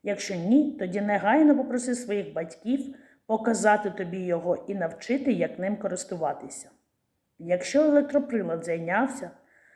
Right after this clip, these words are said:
попробуй діяти за такою схемою. Обмотай руку сухою ганчіркою, висмикни вилку з розетки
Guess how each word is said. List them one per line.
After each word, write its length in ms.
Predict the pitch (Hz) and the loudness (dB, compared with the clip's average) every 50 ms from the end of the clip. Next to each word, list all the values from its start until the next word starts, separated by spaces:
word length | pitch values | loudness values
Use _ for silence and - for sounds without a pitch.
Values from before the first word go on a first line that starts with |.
| _ _ _ _ _ | _ _ _ _ _
попробуй 440 | - 208 202 208 294 330 285 285 233 | -2 0 4 6 6 8 8 6 6
діяти 560 | 180 - 190 214 240 247 240 240 226 196 185 | 4 2 0 2 2 2 2 0 -4 -6 -6
за 120 | 175 170 165 | -8 -8 -8
такою 380 | - 180 - - 180 190 190 | -8 -10 -8 -4 -4 -4 -4
схемою. 680 | 185 - - - - 196 170 151 147 135 135 135 135 - - - _ _ _ _ _ _ - | -4 -6 -10 -4 0 0 0 0 -2 -6 -8 -10 -12 -14 -18 -20 _ _ _ _ _ _ -14
Обмотай 520 | - 160 - - - 208 202 302 330 359 | -14 -12 -6 -2 -2 2 6 8 8 8
руку 300 | 302 269 240 - - 220 | 8 6 6 4 2 -4
сухою 400 | 220 - 208 - - 220 208 202 | -4 -6 -6 -6 -2 -2 -2 -2
ганчіркою, 800 | - 165 170 170 165 - - - - - - - - 196 202 202 202 - - _ _ _ _ _ _ _ _ _ _ _ _ _ _ _ _ _ _ _ _ _ _ _ | -2 -6 -8 -8 -8 -10 -12 -12 -12 -12 -12 -10 -10 -8 -8 -8 -10 -14 -20 _ _ _ _ _ _ _ _ _ _ _ _ _ _ _ _ _ _ _ _ _ _ _
висмикни 680 | - 170 190 254 277 269 277 262 240 240 - 233 226 214 | -8 2 6 8 8 8 6 4 2 0 2 2 0 2
вилку 400 | 202 220 247 233 226 240 226 196 | 4 4 4 4 4 2 -4 -6
з 100 | - 180 | -6 -6
розетки 680 | 170 175 170 - 143 131 135 135 - - - 196 | -8 -8 -6 -4 -4 -4 -4 -4 -8 -12 -14 -14